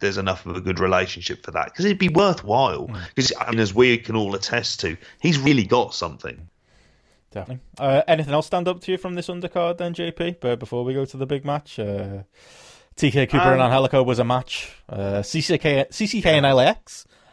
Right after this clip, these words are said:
Speaker 2: was a match, which I wasn't expecting.
Speaker 1: Yeah.
Speaker 2: I was a, I mean, I, I'd heard live reports that, uh, they hadn't really, um, brought the house down, but that was a, a particular disappointment on the undercard for me.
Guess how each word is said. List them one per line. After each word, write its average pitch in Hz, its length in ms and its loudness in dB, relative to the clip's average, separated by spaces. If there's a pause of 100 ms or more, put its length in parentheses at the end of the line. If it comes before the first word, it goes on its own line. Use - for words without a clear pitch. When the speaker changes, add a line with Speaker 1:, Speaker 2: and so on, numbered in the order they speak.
(160)
Speaker 2:
was 135 200 4
a 131 60 8
match, - 480 -4
which 117 140 -6
I 127 40 0
wasn't 120 280 2
expecting. 110 360 0
Speaker 1:
Yeah. 120 160 6
Speaker 2:
I - 20 2
was 117 100 -2
a, 113 140 -2 (340)
I 139 40 0
mean, 139 120 6
I, 131 360 2 (280)
I'd 131 120 0
heard 120 260 4
live 113 240 2
reports 127 520 0
that, 110 140 -2
uh, 110 220 0
they 110 140 -2
hadn't 107 220 -2
really, 110 340 -4 (260)
um, 104 640 -4 (680)
brought 107 220 2
the 101 80 -2
house 110 240 -2
down, 120 360 -2
but 104 260 -6 (380)
that 110 180 0
was 110 160 -4
a, 107 220 -2
a 110 40 -4
particular 110 460 -6
disappointment 110 640 -10
on 104 180 -8
the 107 60 -8
undercard 107 420 -6
for - 80 -16
me. 110 220 -10